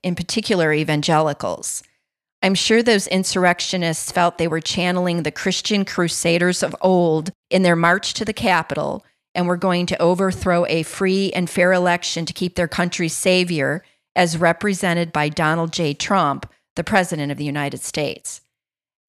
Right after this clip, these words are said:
After all, he's going to make this country a holy white Christian nation under God.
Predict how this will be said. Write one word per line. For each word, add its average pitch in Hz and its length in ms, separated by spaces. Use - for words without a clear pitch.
After 185 300
all, 202 500
he's 180 200
going 180 240
to 180 80
make 180 240
this 185 200
country 170 460
a 165 80
holy 190 420
white 175 380
Christian 175 540
nation 151 580
under 156 300
God. 127 440